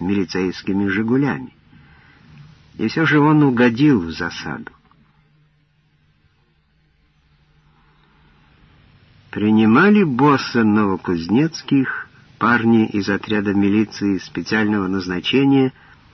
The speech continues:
по жёсткому варианту, и у того не выдержали нервы.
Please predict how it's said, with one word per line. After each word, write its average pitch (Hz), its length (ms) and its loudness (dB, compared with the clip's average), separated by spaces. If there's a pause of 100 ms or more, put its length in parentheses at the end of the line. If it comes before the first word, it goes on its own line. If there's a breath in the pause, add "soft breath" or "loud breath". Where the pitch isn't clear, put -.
(240 soft breath)
по 95 200 0
жёсткому 117 720 -2
варианту, 110 800 -2 (800)
и 85 120 -4
у 82 100 -4
того 98 240 0
не 104 180 2
выдержали 110 640 0
нервы. 92 600 -2